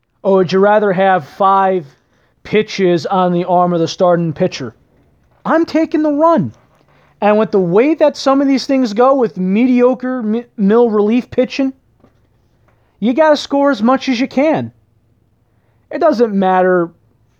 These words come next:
if, uh, you know, Jacob deGrom could throw a, a seven-inning gem.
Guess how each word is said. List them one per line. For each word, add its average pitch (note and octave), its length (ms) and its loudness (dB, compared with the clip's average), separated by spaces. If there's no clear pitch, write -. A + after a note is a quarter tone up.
if, F#3 320 -2
uh, F3+ 360 2
you C4 120 -2
know, F#3 140 0
Jacob A#3+ 320 -4
deGrom G#3 540 0
could F#3+ 120 -8
throw F#3+ 340 0
a, F3 120 -2
a D#3+ 60 -4
seven-inning G3 840 -2
gem. C3+ 560 -4